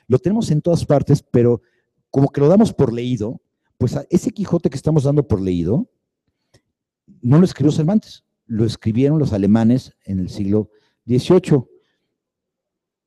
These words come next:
Y es como para niños, <laughs> ¿no? O para adolescentes, ¿no? Pero el Quijote de, de, de Cervantes, nos estamos perdiendo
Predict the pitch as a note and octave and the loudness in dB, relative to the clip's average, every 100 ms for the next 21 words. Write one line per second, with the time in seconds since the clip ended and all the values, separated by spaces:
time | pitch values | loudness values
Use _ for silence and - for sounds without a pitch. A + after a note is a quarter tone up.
0 | _ - B2+ D3+ - C#3+ A2+ F#2+ A#2 G2 | _ 0 2 2 0 -2 -2 -2 -2 -2
1 | - - - _ _ - - - - _ | -6 -20 -20 _ _ -12 -12 -12 -20 _
2 | _ _ E2 A2 - _ _ _ _ _ | _ _ -6 -6 -8 _ _ _ _ _
3 | G#2+ - G#2 G#2+ G#2+ - C3 C3+ - F2 | -6 -4 -2 -2 -2 -2 0 0 -2 -8
4 | - G2+ - _ _ _ _ _ _ _ | -12 -14 -18 _ _ _ _ _ _ _
5 | _ _ _ - D#2+ D3 - - - - | _ _ _ -6 -4 -6 -10 -12 -12 -14
6 | - - - - - _ - - - - | -12 -12 -12 -14 -20 _ -18 -16 -16 -14
7 | - D2+ - F2 B2+ - - - G#2 - | -12 -10 -6 -4 -4 -8 -20 -6 -4 -4
8 | A2+ E3+ G#3 G#3+ C3+ - F#2+ D#2 F#2 A2+ | -4 -2 0 -2 -4 -6 -6 -4 -4 0
9 | A2 G#2 A2 F#3+ G3+ | 0 2 0 -2 -4